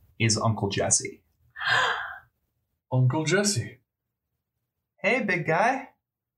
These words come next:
Speaker 2: Sure.
Speaker 1: Um, I've got one of these.
Speaker 2: Yes.
Speaker 1: It's only got one use left on it.
Speaker 2: Can I use it?
Speaker 1: Yeah. Uh, hey,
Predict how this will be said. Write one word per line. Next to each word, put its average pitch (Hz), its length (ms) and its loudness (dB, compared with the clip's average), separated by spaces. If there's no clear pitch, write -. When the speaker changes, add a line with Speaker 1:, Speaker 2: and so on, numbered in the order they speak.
Speaker 2:
Sure. 117 460 -2
Speaker 1:
Um, 175 500 0
I've 190 180 0
got 226 200 2
one 233 120 2
of 160 120 0
these. 240 580 0
Speaker 2:
Yes. 165 540 0
Speaker 1:
It's 131 180 0
only 170 220 0
got 180 180 2
one 180 200 0
use 196 200 2
left 127 240 0
on 113 160 4
it. 110 140 0
Speaker 2:
Can 113 160 2
I 110 60 4
use 113 280 2
it? - 140 -6
Speaker 1:
Yeah. 139 280 0
Uh, 131 280 2
hey, 135 420 -2